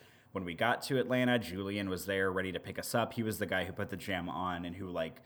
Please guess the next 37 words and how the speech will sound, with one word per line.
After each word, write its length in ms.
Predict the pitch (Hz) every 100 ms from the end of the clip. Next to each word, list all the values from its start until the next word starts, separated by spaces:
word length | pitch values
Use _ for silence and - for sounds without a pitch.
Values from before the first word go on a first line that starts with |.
| - - -
basically 440 | 113 107 104 98
we 240 | 92 92 87
stayed 260 | - 101
at 100 | 90
his, 320 | 92 92 82 -
um, 180 | 90 78
apartment 420 | - 165 127 98
all 140 | 85
weekend. 420 | 90 85 - 85 82
So 140 | 101
he 140 | 113
was, 160 | 110 101
like, 260 | 82 - -
there 300 | 113 131 120
ready 180 | 107
to 60 | 82
pick 160 | 95 -
us 160 | -
up. 320 | 170 160 151
And 120 | 95 98
then, 300 | 98 95 - - - -
like, 180 | 110 -
he 220 | - 120
and 120 | 107
his 140 | 104 85
girlfriend 440 | 104 110 113 92
pretty 160 | 113 104
much 240 | 104 -
drove 220 | 95 98
us 160 | 104 101
around 380 | 98 101 101 85
all 200 | 85 95
weekend. 760 | 95 - 98 92 90 92 87
And 360 | 87 - 90 87
it 100 | 92
just, 260 | 113 -
like, 300 | 127 120 -